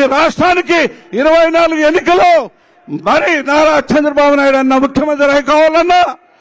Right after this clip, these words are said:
అదేవిధంగా జనసేన అధ్యక్షులు పవన్ అన్నయ్య కూడా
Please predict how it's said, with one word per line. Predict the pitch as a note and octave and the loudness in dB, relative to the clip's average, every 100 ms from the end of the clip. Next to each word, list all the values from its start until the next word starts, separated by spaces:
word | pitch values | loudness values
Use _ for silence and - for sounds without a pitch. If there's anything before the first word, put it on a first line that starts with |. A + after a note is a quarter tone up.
| _ _ - | _ _ -6
అదేవిధంగా | B3+ D4 D4 D4 C#4 C#4 A3 - _ _ - - | 0 2 2 2 0 -2 -4 -12 _ _ -12 -4
జనసేన | A#3+ C#4 - C#4+ C#4 | -2 0 0 0 0
అధ్యక్షులు | B3+ C4+ B3+ C4 B3+ F#3 - _ _ - | 0 -2 0 2 2 0 -8 _ _ -4
పవన్ | C4 D4 D4+ | 0 2 2
అన్నయ్య | D#4 D4 C#4+ | 2 0 2
కూడా | D4 C#4+ | 0 2